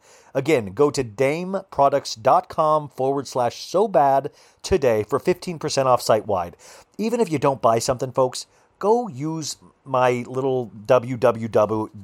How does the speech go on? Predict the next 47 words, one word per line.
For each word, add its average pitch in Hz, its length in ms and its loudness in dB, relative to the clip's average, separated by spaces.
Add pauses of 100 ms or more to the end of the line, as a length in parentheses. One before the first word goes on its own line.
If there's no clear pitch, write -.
(140)
address 117 400 -2
and 120 100 -10
see 220 140 -6
if 214 80 -12
you 233 80 0
like 190 240 0
something 165 280 -2
on 180 240 2
there. 120 160 2
You 135 260 -8
never 185 400 2
know, 190 400 2
right? 156 360 2 (320)
You 180 140 -6
never 202 240 2
know. 202 160 2
And 135 100 0
I 139 60 4
will 135 160 -2
tell 151 220 0
you, 180 120 -6
the 151 120 -6
last 120 280 -4
time 139 380 -4 (380)
that 113 340 2
this 117 160 -2
commercial, 120 580 -2
uh, 107 380 4
was 113 220 -2
on, 120 380 -2 (180)
uh, 110 240 2
a 107 80 -2
couple 107 220 0
weeks 107 200 -6
ago, 175 260 2 (720)
a 123 80 -4
couple 165 300 -4
people 147 480 -2 (100)
bought 123 300 0
products 160 520 0
and 123 140 -8
they 135 100 -8
said 147 400 0 (100)
they're 135 220 -2
really 135 380 -2
good. 127 460 0 (580)
And 127 320 0